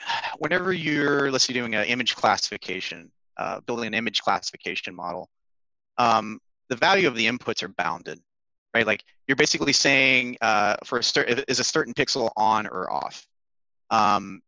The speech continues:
and I'm sim-, I'm probably oversimplifying that. I haven't really done any image classification, but basically the point I'm getting at is the nature of your inputs are, are, are pretty, uh, uh, are pretty s-,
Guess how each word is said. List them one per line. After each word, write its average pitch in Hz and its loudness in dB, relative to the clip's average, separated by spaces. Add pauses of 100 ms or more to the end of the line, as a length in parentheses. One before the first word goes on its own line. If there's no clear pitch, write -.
and 123 0
I'm 113 0
sim-, 127 -2
I'm 113 0
probably 104 -2
oversimplifying 92 -8
that. 85 -6
I 92 -2
haven't 92 -6
really 87 -18
done 87 -10
any 85 -14
image 87 -10
classification, - -10
but 107 -2 (480)
basically 156 2 (100)
the 139 0
point 165 4
I'm 135 0
getting 131 2
at 113 2
is 104 0
the 110 -4
nature 127 0
of 110 -4
your 104 -4
inputs 101 -4
are, 92 -2 (120)
are, 95 -6
are 95 -6
pretty, 101 -4
uh, 87 -4 (400)
uh, 95 -4 (100)
are 110 -2
pretty 117 -2
s-, - 0